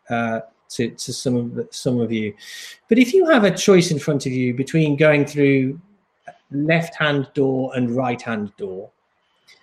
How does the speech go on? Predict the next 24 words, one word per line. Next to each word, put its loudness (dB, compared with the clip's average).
if 0
you 8
know 4
with 2
one 6
hundred 2
percent -2
certainty -4
that 0
one 8
door 8
will 8
be 4
the 4
right 4
choice -4
and -4
one 0
door 2
will 2
be -2
the -4
wrong 0
choice, -18